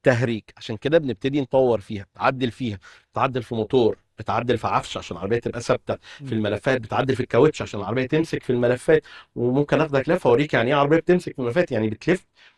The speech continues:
Speaker 1: والعربية لازم تلف، ما ينفعش العربية تلف وتتزحلق، لو اتزحلقت هتضيع وقت، هتخسر. فأنت بتعدل موتور وبتعدل عفشة وبتعدل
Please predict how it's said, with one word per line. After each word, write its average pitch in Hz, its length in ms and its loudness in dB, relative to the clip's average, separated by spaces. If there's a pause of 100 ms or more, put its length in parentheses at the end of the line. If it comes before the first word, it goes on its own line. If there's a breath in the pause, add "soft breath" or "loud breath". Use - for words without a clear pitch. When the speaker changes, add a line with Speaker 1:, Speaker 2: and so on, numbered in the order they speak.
(120)
Speaker 1:
والعربية 113 360 0
لازم 147 280 2
تلف، 139 300 -4
ما 107 60 -2
ينفعش 156 280 -2
العربية 117 340 2
تلف - 420 -4 (420 soft breath)
وتتزحلق، 113 600 0
لو 101 100 -2
اتزحلقت 110 480 -4
هتضيع 127 360 4
وقت، 170 300 0
هتخسر. 185 380 -4 (300 loud breath)
فأنت 117 200 -4
بتعدل 156 360 0
موتور 131 420 4
وبتعدل 123 440 0
عفشة 104 420 0
وبتعدل 123 720 0